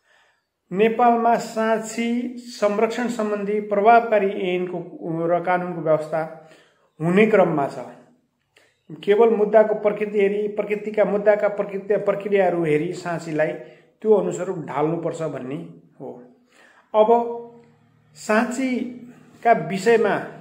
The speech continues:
साँची संरक्षण पन-, सम्बन्धी केही इस्युहरू छन्। साँचीलाई संरक्षण गर्नुपर्छ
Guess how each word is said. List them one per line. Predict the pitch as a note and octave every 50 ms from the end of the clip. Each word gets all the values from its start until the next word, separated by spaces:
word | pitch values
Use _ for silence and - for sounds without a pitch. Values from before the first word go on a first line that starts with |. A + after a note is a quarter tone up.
| - -
साँची | - - G#3 G#3 G3+ - B3+ B3 G#3+
संरक्षण | - - - G#3+ G#3+ G#3+ A3 G#3+ - G#3+ G#3+ G#3+
पन-, | A3 G#3+ G3+ G3 F#3+ F3 E3+ E3 D#3+
सम्बन्धी | - - F#3 F#3+ G3+ G3+ G3 F#3 F#3
केही | F#3 - - - - - - G#3 G3
इस्युहरू | G#3 - F#3 - - G3 F#3+ E3 D3+
छन्। | C#3+ C#3 C#3+ D#3 F3+ - - _ _ _ _ _ _ _ _ _ _ _ _ _ _ _
साँचीलाई | - - G#3 G#3 G#3+ G#3+ G#3+ G#3+ - A#3+ A#3+ A#3+ A#3+ A#3+ - - - - - - _ _ _ _ _ _ _ _ _ _ _ - F#3+ G#3 G#3+
संरक्षण | G#3 - - - A3 A#3 A#3 A#3+ A3 - G#3+ A3+ G#3
गर्नुपर्छ | F3+ E3 D#3 D#3 D3+ D3+ C3+ - -